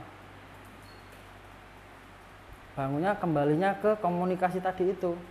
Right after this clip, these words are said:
Branding diri sampean. Gimana pun caranya sampean branding diri sampean, komunikasi yang sangat luar biasa. <clears throat> Jangan pernah mengecewakan customer satupun itu.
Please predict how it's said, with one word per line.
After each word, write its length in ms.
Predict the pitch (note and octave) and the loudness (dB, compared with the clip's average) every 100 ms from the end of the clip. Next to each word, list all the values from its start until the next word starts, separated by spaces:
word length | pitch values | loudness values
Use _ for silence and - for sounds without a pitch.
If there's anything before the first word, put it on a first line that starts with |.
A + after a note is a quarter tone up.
| - - - - - - | -16 -18 -18 -18 -18 -4
Branding 720 | B2+ C#3+ D3 D#3 F3+ F3 D3+ | 0 4 6 8 10 8 6
diri 240 | D3+ D3+ | 4 4
sampean. 560 | C#3+ C#3+ C#3 C#3 C3+ A#2+ A#2 - - - - - - - - - - - | 4 0 0 0 0 -4 -8 -14 -18 -20 -20 -20 -18 -16 -14 -16 -16 -10
Gimana 400 | - D3+ D3 D3+ | 0 2 4 4
pun 160 | D#3 D3+ | 2 2
caranya 320 | D3 E3 E3+ | 4 2 2
sampean 240 | D#3 D#3 | 0 0
branding 400 | C#3 C#3 D3 D3+ | 2 2 4 2
diri 160 | C#3 C3+ | 0 0
sampean, 480 | C#3+ C#3+ D#3+ F3+ F#3+ - - - - | 0 2 4 4 2 -8 -14 -14 0
komunikasi 720 | C#3+ D3 D3+ D3+ D3+ D3+ D3+ | 4 6 4 4 2 4 0
yang 80 | C#3+ | 0
sangat 240 | D3 C#3+ | -2 2
luar 160 | D3 C#3+ | 2 0
biasa. 560 | C#3+ C#3+ C#3 E3 E3+ F#3 - - - | 0 0 2 6 8 8 4 -8 -4
<clears throat> 320 | G3 E3 - - - - - | -2 -2 -6 -16 -18 -14 -2
Jangan 240 | D3 D3 | 0 6
pernah 160 | E3+ F3+ | 8 8
mengecewakan 880 | E3+ D#3 D3+ D#3 D3+ E3 E3+ E3+ | 6 2 2 4 6 6 4 2
customer 480 | - D3+ - D3+ D#3+ | -4 -4 0 4 4
satupun 640 | - C#3+ C#3 D3+ E3 D3+ C3+ | 2 -2 -2 -4 -2 0 0
itu. 160 | B2 | -4